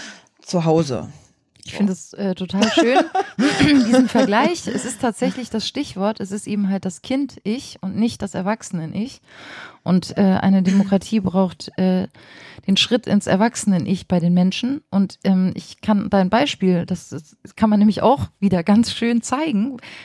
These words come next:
Speaker 2: Wir waren sogar vor der Corona-Krise schon in dieser Situation, die ich ja auch live erlebt habe.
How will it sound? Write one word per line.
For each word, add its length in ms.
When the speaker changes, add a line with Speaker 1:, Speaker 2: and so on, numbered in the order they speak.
Speaker 2:
Wir 280
waren 440
sogar 300
vor 280
der 140
Corona-Krise 800
schon 460
in 140
dieser 360
Situation, 800
die 160
ich 160
ja 160
auch 160
live 320
erlebt 360
habe. 300